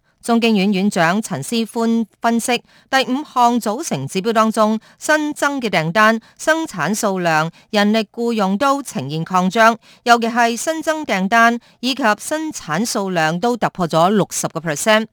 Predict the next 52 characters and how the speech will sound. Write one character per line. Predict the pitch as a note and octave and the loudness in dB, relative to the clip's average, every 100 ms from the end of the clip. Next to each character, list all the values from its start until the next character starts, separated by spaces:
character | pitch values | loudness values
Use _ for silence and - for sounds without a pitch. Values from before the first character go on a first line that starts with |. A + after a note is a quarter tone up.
| _ - _ | _ -20 _
都 | A3+ A#3 | -2 0
係 | G#3+ F#3 F3+ | 2 0 -2
二 | - _ A#3 A#3+ | -10 _ 0 2
零 | G3+ G#3 | 2 2
一 | D4+ | 2
八 | A#3+ | 2
年 | G#3 E3 | 2 -2
二 | E3 G3 | -2 -2
月 | F3+ | -2
以 | F3+ G3+ | -4 0
嚟 | F3+ D#3 | 0 0
最 | D3+ A3+ A3+ | -2 -4 -2
快 | A#3 A3 | 0 0
擴 | G#3+ - A3+ | -2 -2 0
張 | G#3 A#3 | 0 0
嘅 | |
速 | F#3+ G3 | -2 -4
度。 | F3 D#3 D#3 _ _ | 0 0 -2 _ _
響 | - G#3 D4+ | 4 4 4
產 | - - D3 E3 C#4 | -6 -12 -4 -2 -2
業 | |
方 | - A#3 | -2 0
面， | A#3 E3+ E3+ - _ | 0 -2 -4 -8 _
受 | - G3+ | -2 -2
惠 | G3 F#3+ F#3 | 0 -2 -2
於 | B3 B3+ - _ | -4 -6 -8 _
年 | G#3+ G#3+ | 0 2
底 | G#3+ G3+ D4 | 2 0 -4
聖 | - A3 | -4 0
誕 | G#3 G3 | 2 2
節、 | G3 G#3 G3+ _ _ | 2 -2 -4 _ _
明 | A3 G#3+ G#3+ | 0 2 2
年 | G#3 | -2
農 | D4 E4+ F#3+ D#3 | -4 -6 -4 -2
曆 | F3 F#3+ F3 | -2 -4 -4
年 | D#3 D3+ | -4 0
拉 | A3+ C4+ | 2 2
貨 | C4+ A#3+ G#3+ G3+ | 0 2 2 2
旺 | F#3 E3+ F3 | 0 0 2
季， | G3 F#3+ G3 _ | 2 2 0 _
食 | - - F#3+ | -12 -6 -6
品、 | - C#3+ C3 G#3 B3+ _ _ | -4 -6 -2 -4 -6 _ _
化 | - A3+ A3+ | 0 4 4
學 | G#3+ G3 - | 2 -2 -2
產 | - E3 F3+ | -6 -4 -2
業 | A#3+ | -2
擴 | F#3+ - G#3 G#3+ | -4 -2 0 0
張 | B3+ A#3+ A3+ | 0 0 -2
力 | - | -2
度 | F3 F3 | -2 0
明 | F3+ D#3 C3 | -2 -4 -8
顯， | C3+ D#3 F#3+ C4 | -10 -4 -2 -4